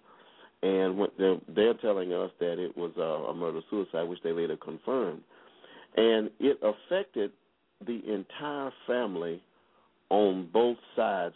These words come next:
of the family, be-, because a lot of times we think it just, it's just not my problem. Uh, you know, I, I'm, I'm not into that. You know, I'm, I'm not that type of person. My spouse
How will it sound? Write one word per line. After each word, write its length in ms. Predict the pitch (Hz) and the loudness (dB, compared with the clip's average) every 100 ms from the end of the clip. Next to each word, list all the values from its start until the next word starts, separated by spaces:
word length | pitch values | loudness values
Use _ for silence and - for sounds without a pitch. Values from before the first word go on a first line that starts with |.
| - | -8
of 140 | 90 78 | -8 -8
the 80 | 82 - | -10 -6
family, 420 | 98 85 - - - | -4 -4 -10 -14 -12
be-, 120 | - - | -10 -10
because 300 | 95 117 107 | -6 -2 0
a 40 | |
lot 200 | 123 180 | 2 0
of 80 | 165 | 0
times 260 | 127 104 | -2 -4
we 140 | 107 107 | -4 -6
think 220 | - 104 - | -4 -4 -2
it 220 | 98 90 | -6 -4
just, 260 | 127 131 131 _ - | 0 2 0 _ -6
it's 180 | 107 107 - | -4 -4 -4
just 220 | 123 120 | -4 -2
not 200 | 120 - | -4 -2
my 200 | 98 98 | -2 -2
problem. 640 | - 107 107 107 110 110 _ _ _ _ - - - - | -2 2 2 0 -6 -12 _ _ _ _ -20 -20 -20 -2
Uh, 360 | 82 90 85 78 | 2 6 6 2
you 200 | 76 92 | 2 2
know, 100 | 85 | 2
I, 260 | 82 101 - | 2 0 0
I'm, 320 | 95 98 90 - _ _ - | 2 0 -2 -10 _ _ -4
I'm 220 | - 104 | 0 2
not 200 | 107 98 | 4 6
into 320 | 98 104 - | 4 2 0
that. 340 | 98 107 104 - _ _ _ - | 2 4 4 -2 _ _ _ -12
You 120 | 92 | -8
know, 80 | 90 | -6
I'm, 200 | 92 98 | -6 -6
I'm 180 | 98 107 | -4 -2
not 240 | 104 - | -4 -2
that 200 | 98 98 | -2 -2
type 220 | 104 95 | -4 -4
of 160 | 95 - | -6 -6
person. 640 | - 110 107 110 101 98 101 - - - | 2 2 2 -4 -4 -6 -10 -18 -20 -6
My 200 | 87 101 | -4 -4
spouse 320 | - 104 95 | 0 2 2